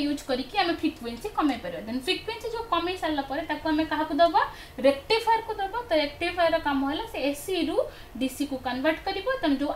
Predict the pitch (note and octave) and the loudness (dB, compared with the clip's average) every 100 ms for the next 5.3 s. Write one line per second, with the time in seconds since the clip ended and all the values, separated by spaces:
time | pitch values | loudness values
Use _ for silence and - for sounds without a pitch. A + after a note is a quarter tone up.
0 | B3 E4+ F#4+ - A4+ D4+ C#4 C4 D#4 F4+ | 4 4 2 -2 0 4 4 2 -2 -2
1 | C#4 C4+ B3+ A#3+ C#4 - F#4+ G4 F#4+ G4 | 0 0 0 0 -2 -4 -6 -4 0 2
2 | F#4+ F#4+ F#4+ A#4+ - - - B3 - D4+ | 2 0 -2 -6 -8 -16 -6 -4 -2 0
3 | C#4 C#4+ C4+ C#4+ E4 E4+ E4 A4 B3 A#3+ | 0 0 0 -2 2 0 2 0 -4 -4
4 | D4 D4 D#4+ F4 F4 F#4 F4+ F4+ F4+ F#4 | -4 -2 -2 -2 -2 0 -2 -2 -2 -2
5 | F#4 F#4 | -2 -4